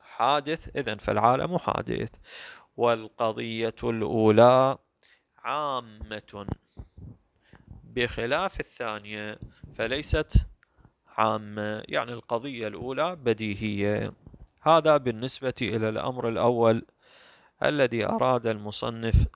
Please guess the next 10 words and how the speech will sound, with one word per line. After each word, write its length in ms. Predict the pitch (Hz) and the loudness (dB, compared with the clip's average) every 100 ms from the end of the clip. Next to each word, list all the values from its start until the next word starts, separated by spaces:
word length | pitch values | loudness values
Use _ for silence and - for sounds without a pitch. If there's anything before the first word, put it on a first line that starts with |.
| - | -2
الإشارة 640 | 113 107 - 117 113 113 - | 0 0 2 6 8 6 4
إليه. 380 | 104 104 98 76 - - - _ _ _ - - - _ - | -2 -2 -8 -8 -10 -12 -12 _ _ _ -20 -20 -20 _ 0
أما 340 | 160 165 156 | 2 4 2
بالنسبة 580 | 131 113 120 139 - 143 143 | 2 -4 -4 -6 -2 -2 0
إلى 260 | 107 110 | 0 0
الأمر 320 | 104 113 143 | 2 0 0
الثاني، 460 | 135 - - - - - - - _ _ _ _ _ _ _ _ _ _ _ - - - - - _ - | -2 0 -2 -2 -6 -8 -10 -20 _ _ _ _ _ _ _ _ _ _ _ -20 -20 -20 -20 -20 _ -2
الأمر 340 | 131 220 233 | 2 2 2
الثاني 400 | 175 - 135 117 | -2 2 2 2
المصنف 1040 | 110 113 110 170 175 165 165 156 - - | -2 -4 -2 -2 -2 -4 -4 -6 -8 -16